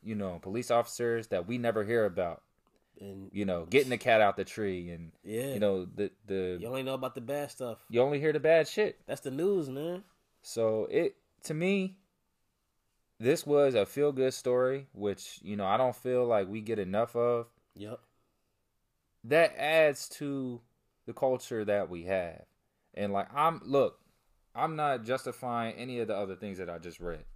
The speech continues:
Speaker 2: Yep.
Speaker 1: I, obviously, those guys are in the wrong. But we can't always just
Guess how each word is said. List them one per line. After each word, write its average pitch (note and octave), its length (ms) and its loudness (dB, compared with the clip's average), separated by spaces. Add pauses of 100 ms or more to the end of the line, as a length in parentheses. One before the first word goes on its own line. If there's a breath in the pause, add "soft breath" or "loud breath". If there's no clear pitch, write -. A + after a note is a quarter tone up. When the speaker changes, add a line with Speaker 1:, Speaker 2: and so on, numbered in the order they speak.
(200)
Speaker 2:
Yep. A2+ 240 -10 (440)
Speaker 1:
I, B2+ 160 -4 (380)
obviously, A#2 800 -2 (240)
those G#2 220 -2
guys F#2 300 0
are F#2 100 -8
in F#2 100 -10
the E2+ 80 -12
wrong. E2 260 -14 (1700)
But A2 140 0
we A#2 100 -6
can't D3 440 -8
always B2+ 480 0
just G#2+ 640 -6